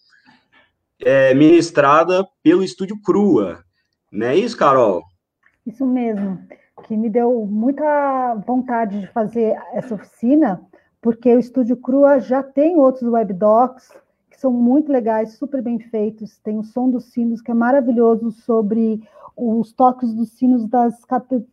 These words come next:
Speaker 2: das igrejas, né, em Minas Gerais. Mas é isso. E,
Speaker 1: Ah, é
Speaker 2: bom,
Speaker 1: mesmo, é legal. Depois vocês acompanhem aí,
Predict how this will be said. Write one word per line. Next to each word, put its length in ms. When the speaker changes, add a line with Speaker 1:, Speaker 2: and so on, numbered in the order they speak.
Speaker 2:
das 200
igrejas, 760
né, 320
em 100
Minas 260
Gerais. 440
Mas 240
é 140
isso. 380
E, 400
Speaker 1:
Ah, 380
é 80
Speaker 2:
bom, 220
Speaker 1:
mesmo, 160
é 60
legal. 480
Depois 300
vocês 160
acompanhem 680
aí, 420